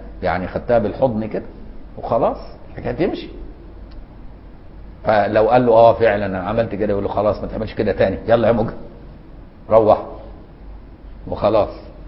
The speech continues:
مش يقعد بقى يعني إيه، ي-، يجيب له فيلم تسجيلي، لا ما تنفعش. القاضي مش مقصوده الفضيحة، بل مقصوده درء الحدود. واضح؟ ليه؟ لأن المؤمنين مؤمنين بالغيب،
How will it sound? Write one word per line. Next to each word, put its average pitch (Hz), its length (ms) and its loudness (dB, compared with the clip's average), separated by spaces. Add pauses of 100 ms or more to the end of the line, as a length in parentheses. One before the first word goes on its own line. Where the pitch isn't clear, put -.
(360)
مش - 140 -6
يقعد 123 280 6
بقى 117 380 8
يعني 117 340 6
إيه، 131 280 2 (300)
ي-، 113 340 4
يجيب 123 240 4
له 113 100 0
فيلم 120 320 2
تسجيلي، 120 580 2 (800)
لا 110 240 6 (460)
ما 98 60 -6
تنفعش. 98 520 2 (1120)
القاضي 131 500 6
مش 117 220 -4
مقصوده 156 680 0 (340)
الفضيحة، 113 600 0 (680)
بل 123 140 6
مقصوده 139 440 2 (120)
درء 131 120 2
الحدود. 92 360 -6 (220)
واضح؟ 113 360 2 (540)
ليه؟ 143 200 6
لأن 160 300 4
المؤمنين 151 560 2
مؤمنين 165 360 0
بالغيب، 185 380 0